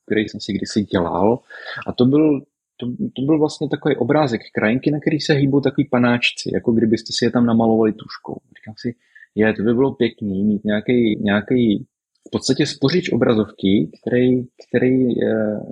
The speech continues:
jako reprezentuje to, že ta civilizace těch panáčků nějakým způsobem roste a,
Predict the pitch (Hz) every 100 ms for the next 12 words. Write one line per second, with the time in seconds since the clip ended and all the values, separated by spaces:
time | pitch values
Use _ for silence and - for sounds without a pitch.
0 | - - - 131 117 127 123 127 135 -
1 | 123 - 139 - 127 113 113 110 - -
2 | 139 120 120 113 - 123 117 - 123 -
3 | - 117 117 104 - - 110 117 110